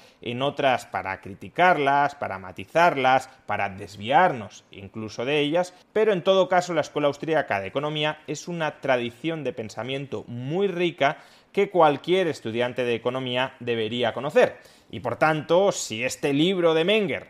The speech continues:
Principios de Economía Política, es el libro que da inicio, que da comienzo, que crea, que genera esa tradición,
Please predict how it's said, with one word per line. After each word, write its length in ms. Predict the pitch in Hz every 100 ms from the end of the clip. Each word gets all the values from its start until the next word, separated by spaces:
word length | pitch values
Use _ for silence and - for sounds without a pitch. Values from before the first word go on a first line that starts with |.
| _
Principios 540 | 104 107 135 139 143
de 60 | 131
Economía 500 | 135 135 135 135 127
Política, 680 | 127 160 185 151 - 104 - _ -
es 240 | 147 -
el 180 | 165 156
libro 420 | 190 185 156 131
que 220 | 151 147
da 320 | 139 170 185
inicio, 520 | 190 180 196 - 131 -
que 120 | 131
da 160 | 160
comienzo, 580 | 165 156 185 190 - 107 - _ _ _
que 220 | - 139
crea, 340 | - 202 208 151
que 120 | 135
genera 640 | - 135 175 196 131 98 -
esa 380 | 117 - 117 110
tradición, 560 | 127 143 156 170 196